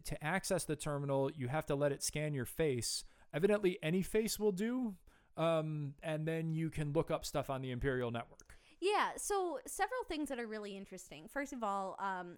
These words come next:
Speaker 2: the title of this episode is called The Believer. So we're trying to figure it out.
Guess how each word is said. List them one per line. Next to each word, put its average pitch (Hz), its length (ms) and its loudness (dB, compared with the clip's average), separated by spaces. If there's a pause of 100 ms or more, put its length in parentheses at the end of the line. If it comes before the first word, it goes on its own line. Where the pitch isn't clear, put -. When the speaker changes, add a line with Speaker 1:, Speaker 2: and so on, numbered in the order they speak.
(100)
Speaker 2:
the 220 260 -4
title 330 400 -4
of 247 120 -4
this 208 180 -6
episode 190 420 -4
is 180 120 -8
called 180 280 -4
The 175 40 -10
Believer. 156 600 -10
So 202 400 -2 (340)
we're 226 160 -6
trying 330 320 -2
to 277 60 -8
figure 190 320 -6
it 180 80 -4
out. 170 320 0